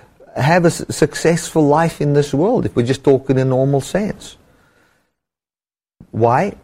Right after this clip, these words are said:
Because I am his father. So we, from that perspective, are gonna study the love of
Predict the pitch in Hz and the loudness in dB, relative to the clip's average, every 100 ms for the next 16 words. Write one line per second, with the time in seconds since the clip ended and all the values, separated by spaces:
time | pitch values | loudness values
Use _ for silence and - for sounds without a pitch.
0 | - 110 107 107 117 135 123 123 117 117 | -8 -4 -2 0 2 2 2 2 2 -2
1 | - 110 110 104 - - - - 104 80 | -2 2 4 2 -2 -16 -6 -2 0 0
2 | 64 - 127 196 220 160 139 170 139 - | -4 -2 2 4 2 2 2 2 0 0
3 | 127 117 120 98 107 113 107 98 95 95 | 0 2 0 2 2 2 2 0 0 -2
4 | - - - 147 143 139 139 135 - 92 | -8 -10 -2 2 2 2 0 -4 -14 -4
5 | 95 87 98 113 110 101 - - _ - | 0 0 2 2 0 -2 -14 -20 _ -4
6 | 101 101 98 92 - | -2 0 0 -2 -8